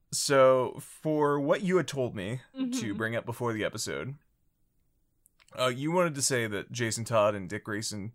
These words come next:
Speaker 1: kinda switched personalities.
Speaker 2: Yeah, at least that's before watching the episode. Before the episode, it seemed like they did, 'cause I was like, "All right, so Dick Grayson seems, like,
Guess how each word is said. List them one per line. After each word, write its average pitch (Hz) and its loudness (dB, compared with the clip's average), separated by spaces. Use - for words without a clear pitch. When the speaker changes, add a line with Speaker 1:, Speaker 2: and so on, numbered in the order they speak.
Speaker 1:
kinda 104 -2
switched - -6
personalities. 113 -2
Speaker 2:
Yeah, 285 6
at 330 8
least 359 0
that's 302 2
before 285 0
watching 214 0
the 190 -4
episode. 165 -6
Before 302 2
the 294 4
episode, 175 0
it 220 2
seemed 190 -4
like 170 -4
they 196 -4
did, 185 0
'cause 214 -4
I 202 0
was 190 -4
like, 202 -2
"All 392 8
right, 202 2
so 214 -2
Dick 233 -4
Grayson 196 0
seems, 170 -8
like, 147 -4